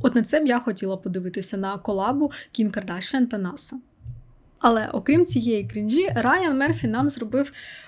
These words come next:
ну, просто нереальний подарунок на цей Геловін. Я навіть не знаю, як це назвати, тому що барабанний дріб. В нас буде тринадцятий сезон American Horror Story. І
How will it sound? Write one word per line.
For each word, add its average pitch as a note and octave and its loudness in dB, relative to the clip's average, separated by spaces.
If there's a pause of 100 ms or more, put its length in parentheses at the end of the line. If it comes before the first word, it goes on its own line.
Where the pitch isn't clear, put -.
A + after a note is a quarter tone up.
(120)
ну, A#3+ -14
просто D4+ 0
нереальний A#3 4
подарунок G#3 0
на G3 -6
цей G3+ -2
Геловін. B3+ 0
Я G#3 -4
навіть A3 -4
не G#3+ -6
знаю, G3 -4
як G3 -8
це G3 -6
назвати, C#4+ -2
тому G#3+ -2
що G#4+ -2 (400)
барабанний G3 2
дріб. B3 2 (600)
В G#3+ 2
нас C4+ 4
буде C4+ 4
тринадцятий A3 -2
сезон D4+ 0 (100)
American B3 2
Horror G#3+ -2
Story. - -8 (460)
І F4+ 2